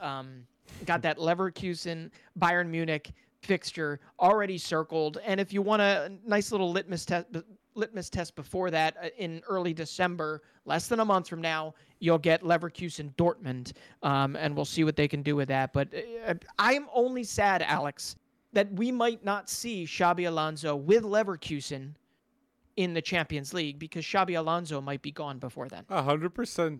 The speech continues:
Speaker 2: And I hope it's the Real Madrid, people. I
Speaker 1: Sad.
Speaker 2: really hope it's the Real
Speaker 1: <laughs>
Speaker 2: Madrid. <laughs> Because, well,
Speaker 1: Yeah.
Speaker 2: related to Real Madrid, now the most decorated player in Real Madrid history, Marcelo,
Speaker 1: Yep.
Speaker 2: has done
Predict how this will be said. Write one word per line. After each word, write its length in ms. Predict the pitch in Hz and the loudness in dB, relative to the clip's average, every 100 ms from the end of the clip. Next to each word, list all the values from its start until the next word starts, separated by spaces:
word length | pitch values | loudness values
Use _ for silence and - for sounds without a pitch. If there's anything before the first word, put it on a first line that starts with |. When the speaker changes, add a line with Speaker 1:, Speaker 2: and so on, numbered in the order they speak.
| - | -8
Speaker 2:
And 140 | 139 | 0
I 80 | 151 135 | 2 2
hope 160 | 156 | 2
it's 160 | 180 - | 0 -2
the 140 | 190 156 | -2 0
Real 140 | 175 170 | 2 2
Madrid, 280 | 208 165 156 - | 0 -4 -6 -8
people. 320 | 113 - 123 | -12 -8 2
I 100 | 151 | 6
Speaker 1:
Sad. 80 | 170 202 | 8 8
Speaker 2:
really 260 | 262 269 | 8 10
hope 240 | 202 233 240 | 10 10 8
it's 120 | 226 - | 4 6
the 140 | 226 | 4
Real 220 | 185 214 | 8 8
Speaker 1:
<laughs> 80 | 220 | 8
Speaker 2:
Madrid. 360 | 220 233 175 147 277 - 277 - 262 | 6 6 2 4 8 10 10 10 6
<laughs> 440 | 160 175 180 185 | 4 0 -2 0
Because, 440 | 247 208 247 208 | 2 8 8 8
well, 240 | 208 - 220 | 8 8 10
Speaker 1:
Yeah. 180 | 143 143 | 8 6
Speaker 2:
related 360 | 151 302 254 - | 8 8 8 8
to 120 | 226 | 6
Real 220 | 175 196 | 8 8
Madrid, 460 | 196 160 170 180 165 - - - - | 8 6 6 4 2 -10 -20 -18 2
now 280 | 208 190 151 | 8 8 6
the 60 | 156 | 4
most 360 | 170 247 - - | 8 8 8 8
decorated 680 | 294 247 247 214 190 185 | 8 8 6 6 4 2
player 400 | - 180 147 117 - - | 0 0 0 -2 -14 -6
in 120 | 160 156 139 | -4 -4 0
Real 300 | 185 214 220 | 6 8 8
Madrid 400 | 220 220 226 214 | 8 8 10 12
history, 580 | 226 - - 165 147 135 - - | 12 10 2 0 0 -4 -14 -4
Marcelo, 760 | 147 196 185 - 214 202 185 180 | 8 8 8 10 12 12 8 2
Speaker 1:
Yep. 140 | 160 - | 0 4
Speaker 2:
has 280 | 196 170 - | 6 4 4
done 420 | - 208 190 143 | 10 12 12 8